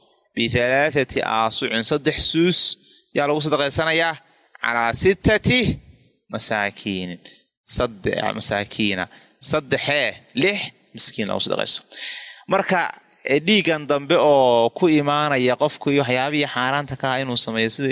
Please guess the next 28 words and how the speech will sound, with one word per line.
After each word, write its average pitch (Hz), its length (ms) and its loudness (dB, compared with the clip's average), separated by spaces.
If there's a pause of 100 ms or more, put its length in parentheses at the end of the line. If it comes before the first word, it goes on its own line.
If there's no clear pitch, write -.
inuu 120 260 -2
tintii 139 360 -6
iska 131 220 -2
jarayo, 120 320 0
wixii 131 180 0
la 147 100 2
halmaalay, 104 520 0 (760)
waxaan 139 300 0
leenahay 123 480 0
asagu 131 380 0 (400)
ma 139 100 -2
kala 120 280 -2
horeeyo. 104 540 0 (800)
Ee, 131 60 2
adaa 147 240 0
khiyaar 135 320 0
lagu 104 200 -2
siiye, 107 260 0
kaa 117 180 -2
dooranaysa. 95 720 -2
Kii 175 120 0
hore 170 180 2
muxuu 151 200 0
ahaa? 170 240 0 (380)
Tartiib. - 580 2
Muxuu 170 200 2
ahaa? 214 280 2 (680)
Tartiib. 135 640 0